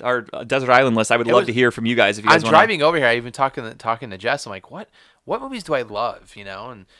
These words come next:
Speaker 2: and she was listing off a couple. I'm like, "Yeah, I like them, but I don't love them." You know, and so yeah, it's, it was hard
Speaker 1: That's
Speaker 2: to
Speaker 1: kinda
Speaker 2: pick.
Speaker 1: where I'm at. I'm thinking, like, there are movies that I could watch all day, every day. Like, there were a couple that were close to making my list that, that are probably movies that, like, n-, not, not a lot of people are, like, familiar with.
Speaker 2: Yeah.
Speaker 1: Like, for me,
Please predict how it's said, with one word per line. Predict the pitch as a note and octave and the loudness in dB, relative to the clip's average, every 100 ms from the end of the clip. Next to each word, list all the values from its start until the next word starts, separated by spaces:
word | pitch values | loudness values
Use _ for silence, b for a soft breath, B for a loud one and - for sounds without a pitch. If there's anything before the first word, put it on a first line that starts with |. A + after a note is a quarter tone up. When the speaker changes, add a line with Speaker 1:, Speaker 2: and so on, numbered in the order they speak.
| b | b
Speaker 2:
and | - G#2+ G#2+ | -18 -16 -14
she | - | -14
was | A#2 G#2+ | -14 -12
listing | A2+ - G#2+ | -12 -12 -12
off | G#2 G#2 | -12 -14
a | |
couple. | G#2 G#2 - A2+ | -12 -12 -10 -12
I'm | |
like, | B2+ | -12
"Yeah, | - A3+ | -10 -8
I | |
like | C#3 G#2 C3 | -8 -10 -10
them, | G#2 G#2 | -12 -8
but | A2 | -8
I | |
don't | A#2+ G#2 | -8 -12
love | F#2 A2 | -12 -12
them." | G2+ F#2 G2+ | -12 -18 -16
You | G2+ | -16
know, | G2 G#2 | -14 -14
and | |
so | - G2 | -14 -16
yeah, | F#2+ F#2+ | -16 -20
it's, | G2+ - _ | -20 -20 _
it | B2+ | -20
was | C#3 | -12
hard | C3 | -6
Speaker 1:
That's | - | -2
Speaker 2:
to | |
Speaker 1:
kinda | E3+ D#3 | 2 4
Speaker 2:
pick. | |
Speaker 1:
where | C3 | 6
I'm | D3+ | 6
at. | B2 G#2 | 4 -2
I'm | |
thinking, | G#2+ B2+ A#2 | -4 -8 -6
like, | A2 G#2 | -8 -2
there | B2 | -2
are | |
movies | B2 A2+ A#2+ | 0 -2 -4
that | A2 | -4
I | G2+ | -6
could | G2+ G#2 | -6 -12
watch | G2+ G2+ - - - | -12 -12 -16 -18 -8
all | G#2+ A#2 | -4 -2
day, | A#2 | 0
every | A2+ G#2+ | 0 -2
day. | G2 G2 | -6 -6
Like, | G#2+ | -4
there | D3+ | -2
were | E3+ | 0
a | |
couple | E3 D3 | -2 0
that | B2 | -2
were | A2+ | -2
close | C3 B2 | -2 -2
to | A#2 | -4
making | A2 | -6
my | G#2 | -8
list | G#2+ A2 - | -6 -6 -6
that, | G#2+ - | -8 -6
that | G2+ | -6
are | G2 G2+ - | -6 -8 -8
probably | - G#3 | -8 -6
movies | D3 C#3+ B2 | -6 -6 -4
that, | A2 | -4
like, | A2 - _ - - | -6 -8 _ -20 -18
n-, | G#2+ A2 G#2 | -12 -12 -8
not, | A2+ A2+ | -8 -6
not | A2+ A#2 | -4 -2
a | |
lot | A2+ | -2
of | A2 | -4
people | A#2 A2 | -8 -6
are, | G2 | -6
like, | G2 | -8
familiar | - A2+ A2+ | -12 -10 -6
with. | B2 C3 | -6 -4
Speaker 2:
Yeah. | C3 | -4
Speaker 1:
Like, | G#2 b b b b | -6 b b b b
for | _ C3 | _ -6
me, | B2+ B2+ E3 | -6 -8 -10